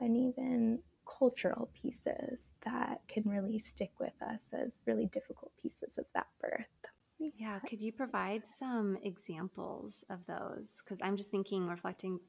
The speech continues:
Speaker 2: back on my own birth experience, and I can definitely identify how each of those played a part and act-, and were interconnected in what made the birth experience itself really intense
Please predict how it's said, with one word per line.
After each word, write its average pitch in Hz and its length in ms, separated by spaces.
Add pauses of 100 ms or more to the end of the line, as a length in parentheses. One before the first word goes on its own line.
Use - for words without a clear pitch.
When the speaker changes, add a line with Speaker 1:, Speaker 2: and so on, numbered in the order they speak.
(120)
Speaker 2:
back 180 260
on 185 80
my 180 140
own 190 240
birth 180 260
experience, 175 840
and 175 120
I 170 80
can 170 400 (440)
definitely 220 520
identify 170 600
how 175 340 (100)
each 180 300
of 190 100
those 220 600 (1040)
played 196 220
a 175 40
part 180 500
and 185 140
act-, - 340
and 175 160
were 165 140
interconnected 165 920
in 165 280
what 170 180
made 170 380
the - 80
birth 165 280
experience 165 600
itself - 420
really 165 300
intense 202 640